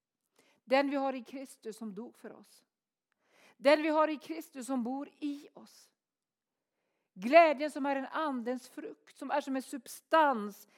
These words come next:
likväl som blodet och allt annat finns där på insidan, så finns den här glädjen nedlagd i vår ande.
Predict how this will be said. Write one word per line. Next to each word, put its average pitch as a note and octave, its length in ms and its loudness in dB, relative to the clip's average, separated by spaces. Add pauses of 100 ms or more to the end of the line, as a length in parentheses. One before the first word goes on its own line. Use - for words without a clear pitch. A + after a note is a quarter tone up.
(180)
likväl C#4+ 500 2
som B3+ 160 -2
blodet B3 560 -4
och C4 100 0
allt C4 180 -2
annat C4 480 -4 (140)
finns C4 260 -8
där B3+ 180 -2
på B3 120 -14
insidan, G#3 840 -6 (340)
så B3 160 -8
finns D4+ 400 -4
den C4 140 -8
här C4 120 -2
glädjen A#3+ 560 -2
nedlagd A#3+ 600 -6
i A3+ 80 -8
vår A3 180 -8
ande. A#3 500 -10